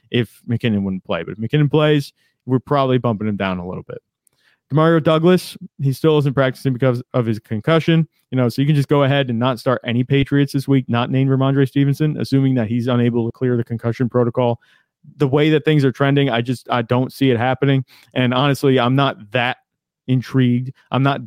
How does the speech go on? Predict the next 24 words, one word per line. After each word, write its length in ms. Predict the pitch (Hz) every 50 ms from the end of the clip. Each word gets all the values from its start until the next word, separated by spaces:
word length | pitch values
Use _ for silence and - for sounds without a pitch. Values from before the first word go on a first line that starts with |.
| - _ _
dying 460 | - 143 139 139 139 139 139 139 139 127
to 80 | -
put 200 | - 147 147 139
Demario 360 | - 131 135 127 127 131 123
Douglas 380 | 120 135 131 127 135 131 123 -
in 80 | 135 131
my 120 | 120 123
lineup 380 | 123 123 131 135 135 139 131 - _ _ _ _ -
unless 300 | 120 135 135 127 - -
you're 120 | 123 117
really 340 | 110 117 143 151 143 127 120
thin 180 | - 147 139 135
at 100 | 131 120
receiver. 520 | 120 110 - 135 131 123 127 135 127 127 _ _ _ _ _
He's 200 | - 156 143 147 - -
a 180 | 135 127 123 117
flex 300 | - - 143 139 - -
play 180 | - 139 123
at 100 | 120 113
best 280 | - 120 120 110 - -
if 160 | 127 123 -
he 100 | 117 110
does 320 | 101 - 120 117 107 101 -
play, 380 | _ - 123 123 123 127 123